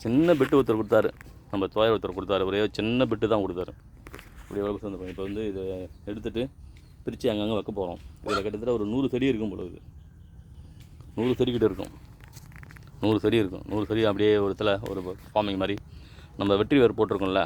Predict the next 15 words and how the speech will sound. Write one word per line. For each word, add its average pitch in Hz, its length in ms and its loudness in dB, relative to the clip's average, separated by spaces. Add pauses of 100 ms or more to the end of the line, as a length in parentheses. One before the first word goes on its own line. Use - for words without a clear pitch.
(120)
அது 98 160 0
மாதிரி 104 180 2
வந்து 95 180 2 (100)
இதை, 92 120 0 (100)
இதை 92 180 2
எல்லாம் 98 160 0
வைக்கலாம்னு 95 260 2
சொல்லிட்டு 95 200 -2
பிளான் 95 200 2
பண்றோம். 82 260 -8 (1160)
ஃபஸ்ட்டு - 240 2
நினச்சிக்கலாம், 104 380 4
இதுவும் 113 220 2
வந்து 107 200 4
ஒரு 95 100 -2